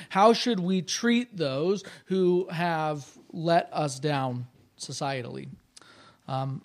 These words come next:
there, there's kind of two answers to that in our world today, and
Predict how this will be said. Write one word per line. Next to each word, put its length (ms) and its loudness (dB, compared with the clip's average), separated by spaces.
there, 220 -2
there's 240 0
kind 240 4
of 80 -2
two 240 2
answers 600 2
to 120 -6
that 400 2
in 180 -4
our 240 0
world 400 0
today, 360 -2
and 140 -6